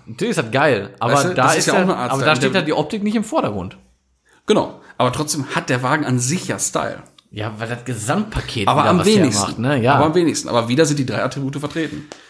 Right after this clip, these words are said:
Speaker 1: Ja, ja gut. Da auf
Speaker 2: Andersrum, nimm mal einen Golf drei.
Speaker 1: Dann nehmen wir einen Multipler.
Speaker 2: Und hast du hier,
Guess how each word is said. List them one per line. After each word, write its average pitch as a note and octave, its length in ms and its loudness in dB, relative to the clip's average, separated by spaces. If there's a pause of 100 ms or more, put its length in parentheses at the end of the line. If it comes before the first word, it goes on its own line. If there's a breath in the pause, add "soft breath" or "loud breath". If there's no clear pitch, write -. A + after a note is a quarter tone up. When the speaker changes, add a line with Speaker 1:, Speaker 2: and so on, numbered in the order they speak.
(380 loud breath)
Speaker 1:
Ja, F#2+ 460 -4
ja F#2 100 -2
gut. G2+ 320 -6 (440 soft breath)
Da - 180 -4
auf - 140 -10 (200)
Speaker 2:
Andersrum, D3+ 540 2 (180 loud breath)
nimm B2 200 2
mal F3+ 100 6
einen F3+ 80 0
Golf F3+ 200 -2
drei. F#3+ 340 -6 (380 loud breath)
Speaker 1:
Dann A#2 120 -4
nehmen D#3+ 100 2
wir F#3+ 60 4
einen G3 80 4
Multipler. G3 560 4
Speaker 2:
Und E3+ 100 6
hast F#3 180 2
du F#3 60 2
hier, F3+ 220 4